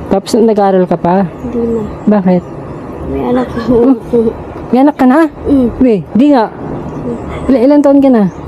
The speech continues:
Speaker 2: Fifteen.
Speaker 1: Fifteen. Tapos yung, yung mister mo?
Speaker 2: Trabaho.
Speaker 1: Ah, ilang taon na yung mister mo?
Speaker 2: Mag-eighteen.
Speaker 1: Ah, mag-eighteen. So, mga bata pa.
Speaker 2: Mm-mm.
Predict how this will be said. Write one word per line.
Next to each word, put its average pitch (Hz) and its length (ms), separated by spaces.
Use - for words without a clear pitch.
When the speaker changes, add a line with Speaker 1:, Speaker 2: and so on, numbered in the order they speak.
Speaker 2:
Fifteen. 269 640
Speaker 1:
Fifteen. 226 760
Tapos 202 400
yung, 208 160
yung 233 320
mister 214 320
mo? 185 320
Speaker 2:
Trabaho. 247 800
Speaker 1:
Ah, 170 240
ilang 226 240
taon 220 160
na 202 80
yung 196 80
mister 185 240
mo? 170 240
Speaker 2:
Mag-eighteen. 240 800
Speaker 1:
Ah, 208 160
mag-eighteen. 196 640
So, 190 160
mga 180 400
bata 175 400
pa. 226 320
Speaker 2:
Mm-mm. 240 420